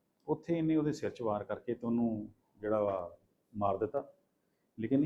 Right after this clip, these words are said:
immediately ਸਾਨੂੰ ਜਦੋਂ ਇਨਫਰਮੇਸ਼ਨ ਆਈ, ਅਸੀਂ ਆਪਣੀ ਪਾਰਟੀ ਨੂੰ ਰਸ਼ ਕੀਤਾ ਤੇ ਇਹ ਜ਼ਿਮੀਂਦਾਰ ਦੀ ਟਰਾ-, ਜਿਹੜੀ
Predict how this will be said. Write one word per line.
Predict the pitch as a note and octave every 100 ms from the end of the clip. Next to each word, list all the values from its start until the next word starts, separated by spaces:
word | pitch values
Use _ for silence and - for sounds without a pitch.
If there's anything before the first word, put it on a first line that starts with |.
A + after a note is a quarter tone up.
| C#3+
immediately | E3 D3+ C#3 C3+ C3+ C3 B2+
ਸਾਨੂੰ | B2+ G#2+ A2+
ਜਦੋਂ | A2 A2+
ਇਨਫਰਮੇਸ਼ਨ | G#2+ - G#2+ - A#2+
ਆਈ, | F#2+ F#2+ - _ _ _ _ _ -
ਅਸੀਂ | G2 A2
ਆਪਣੀ | G2+ A2
ਪਾਰਟੀ | G#2+ F#2+ F#2
ਨੂੰ | G#2+ G2
ਰਸ਼ | G2+ -
ਕੀਤਾ | F2 F#2 F#2+
ਤੇ | - A2+ A#2
ਇਹ | A#2 A#2
ਜ਼ਿਮੀਂਦਾਰ | G#2+ G#2 G#2 G2+
ਦੀ | G2+ G#2
ਟਰਾ-, | G2+ - F#2 F#2 F#2
ਜਿਹੜੀ | F2+ F#2+ F#2+